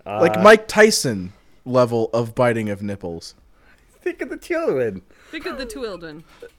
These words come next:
Speaker 2: Okay, n-, now you're taking it down a whole other path, and we should get back on track.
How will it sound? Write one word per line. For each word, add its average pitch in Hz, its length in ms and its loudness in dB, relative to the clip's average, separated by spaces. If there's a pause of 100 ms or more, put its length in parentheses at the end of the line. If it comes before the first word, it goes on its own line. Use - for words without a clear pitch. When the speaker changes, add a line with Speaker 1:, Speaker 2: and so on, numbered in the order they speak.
(120)
Speaker 2:
Okay, 156 220 2
n-, 147 360 -4
now 180 200 10
you're 214 100 12
taking 160 240 4
it 135 80 -2
down 127 160 2
a 107 60 -4
whole 151 420 6
other 143 260 6
path, 147 460 4
and 123 220 -4
we 127 100 -4
should 113 240 -10
get 117 160 0
back 110 220 -2
on 95 100 -6
track. - 340 -12